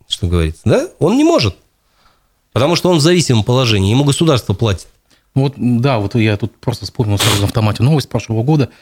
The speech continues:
Speaker 2: а, то, что добились всё-таки п-, п-, повышения тарифов, э, для адвокатов, которые вот по назначению, э, и то, как бы, деньги там не очень-то большие, на самом
Speaker 1: Да,
Speaker 2: деле.
Speaker 1: это всё равно речь идёт о, э,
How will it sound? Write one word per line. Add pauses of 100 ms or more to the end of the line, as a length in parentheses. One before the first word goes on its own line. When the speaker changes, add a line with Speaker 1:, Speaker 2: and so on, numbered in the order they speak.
(480)
Speaker 2:
а,
то,
что
добились
всё-таки
п-,
п-,
повышения
тарифов, (120)
э,
для (420)
адвокатов,
которые
вот
по
назначению,
э,
и
то,
как
бы,
деньги
там
не
очень-то
большие,
на
самом
Speaker 1:
Да,
Speaker 2:
деле.
Speaker 1:
это
всё
равно
речь
идёт
о, (240)
э,